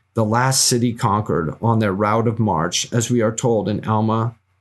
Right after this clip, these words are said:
chapter fifty-two, verses one and two. Battlefield leadership. The only direct discussion in this story is that of Teancum, who again was a direct leader who faced a problem and led from the front.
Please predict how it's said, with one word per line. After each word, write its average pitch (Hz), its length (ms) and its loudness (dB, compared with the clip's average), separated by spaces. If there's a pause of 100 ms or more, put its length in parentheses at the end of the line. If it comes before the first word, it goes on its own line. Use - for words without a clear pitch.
chapter 110 360 -2
fifty-two, 117 640 -2
verses 107 480 -2
one 90 380 -2
and 104 180 0
two. 95 380 -2 (840)
Battlefield 104 800 0
leadership. - 680 -2 (520)
The 127 160 0
only 170 280 2
direct 131 420 -2
discussion 110 600 2
in 135 200 2
this 135 140 2
story 107 500 2
is 117 240 0
that 123 220 2
of 117 120 0
Teancum, 107 640 0
who 139 160 2
again 113 640 0
was 123 200 2
a - 80 2
direct 113 600 0
leader 101 420 0 (220)
who 135 120 2
faced 143 580 -2
a 151 100 0
problem 113 500 0
and 123 240 2
led 120 300 0
from 113 140 2
the 110 60 2
front. 107 460 -2